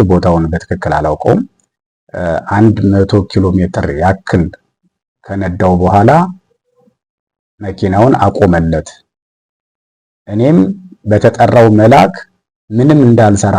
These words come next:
ተደርጌ፣ እጁና እግሩን ሽባ እንዳደረግኩት ወዲያውኑ ምንም ስራ እንዳልሰራ ተደርጌ፣ እ፣ ተቀመጥኩኝ ብሎ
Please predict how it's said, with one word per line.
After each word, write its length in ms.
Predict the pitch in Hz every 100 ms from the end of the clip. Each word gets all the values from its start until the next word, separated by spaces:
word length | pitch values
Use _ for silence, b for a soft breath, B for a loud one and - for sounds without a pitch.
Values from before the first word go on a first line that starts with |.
| 92
ተደርጌ፣ 500 | 101 107 110 117 135 180 233 _ _ _ _ 95
እጁና 440 | 95 107 104 107 101
እግሩን 340 | 95 101 98
ሽባ 220 | 95 107 98
እንዳደረግኩት 760 | 95 92 92 101 117 117 185 185 - _ _ _ _ _ 95
ወዲያውኑ 540 | 98 101 98 101 120 185 247 269 - -
ምንም 280 | 101 110 107
ስራ 160 | 104 98
እንዳልሰራ 460 | 95 90 87 85 85 82
ተደርጌ፣ 480 | 87 92 92 101 143 170 185 _ _ _ _ _ -
እ፣ 60 | 90 82 78 69 - -
ተቀመጥኩኝ 760 | 110 - 104 90 87 - 80 82 80 90 _ _ _ _ _ _ _ _ -
ብሎ 160 | 90